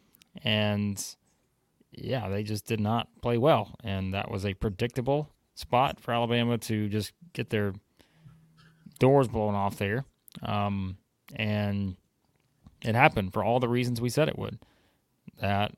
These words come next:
Alabama would struggle to get their offense going. They turned it over twenty-two times in that game. Um, they shot four of twenty-one from three.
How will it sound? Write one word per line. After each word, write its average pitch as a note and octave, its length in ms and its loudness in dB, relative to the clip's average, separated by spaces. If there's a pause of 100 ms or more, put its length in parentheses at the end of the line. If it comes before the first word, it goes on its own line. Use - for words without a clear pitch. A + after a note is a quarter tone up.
(140)
Alabama A#2 440 2
would G#2 200 -2
struggle B2+ 480 2
to G#2 80 -6
get A2 120 2
their G#2 120 2
offense C#3 340 4
going. D3 400 2 (720)
They G2 80 -4
turned C#3+ 260 2
it C3+ 80 2
over C3+ 220 4
twenty-two C#3 440 0
times C3+ 360 0
in C#3 80 -2
that C3+ 160 -2
game. C#3+ 300 0 (1080)
Um, A#2+ 640 4 (220)
they A2+ 80 4
shot B2+ 340 4
four C#3 160 6
of C3+ 80 4
twenty-one C3 460 2
from A#2+ 180 -2
three. C3+ 380 2